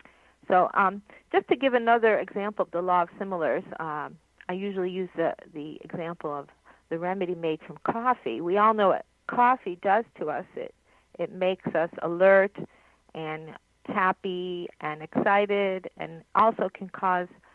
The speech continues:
um, physical symptoms like heart palpitations or diarrhea. So if you're experiencing, for example, insomnia that matches that profile, not just any insomnia, but let's say the type of insomnia after a,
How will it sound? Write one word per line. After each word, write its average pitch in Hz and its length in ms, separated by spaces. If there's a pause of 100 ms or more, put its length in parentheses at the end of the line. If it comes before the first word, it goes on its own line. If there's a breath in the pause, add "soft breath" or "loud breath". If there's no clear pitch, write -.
(220 soft breath)
um, 151 420 (260)
physical 190 500
symptoms 170 480
like 147 320
heart 185 300 (180)
palpitations 165 1000
or 147 100
diarrhea. 175 800 (580 soft breath)
So 202 120
if - 220
you're 285 340
experiencing, 214 1120
for 190 60
example, 180 640
insomnia 185 760 (260)
that 175 200
matches 196 540
that 185 240
profile, 208 540
not 226 200
just 233 160 (100)
any 226 280
insomnia, 165 640
but - 140
let's 165 180 (100)
say 151 300 (540 soft breath)
the 175 100
type 185 260
of 170 120
insomnia 170 500
after 156 340
a, 165 160